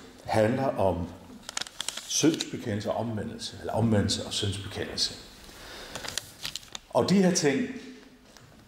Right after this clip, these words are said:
når vi kommer til Gud, til skriftemål på baggrund af en omvendelse og syndsbekendelse,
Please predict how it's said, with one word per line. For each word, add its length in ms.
når 80
vi 60
kommer 380
til 120
Gud, 400
til 200
skriftemål 640
på 80
baggrund 500
af 40
en 60
omvendelse 520
og 60
syndsbekendelse, 800